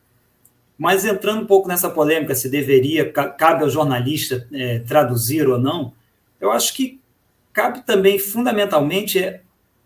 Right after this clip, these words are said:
o que que ele vai traduzir, né? Porque aí você tem uma, uma interferência, é, ideológica ou do, do que que você tá fazendo,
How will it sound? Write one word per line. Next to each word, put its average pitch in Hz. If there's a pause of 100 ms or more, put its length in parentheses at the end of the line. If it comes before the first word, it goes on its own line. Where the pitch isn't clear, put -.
(460)
o 190
que 349
que 226
ele 170
vai 139
traduzir, 120 (1000)
né? 165
Porque 202
aí 226
você 247
tem 214
uma, 233
uma 185
interferência, 170 (840)
é, 143
ideológica 175
ou 190
do, 202
do 190
que 185
que -
você 202
tá 202
fazendo, 202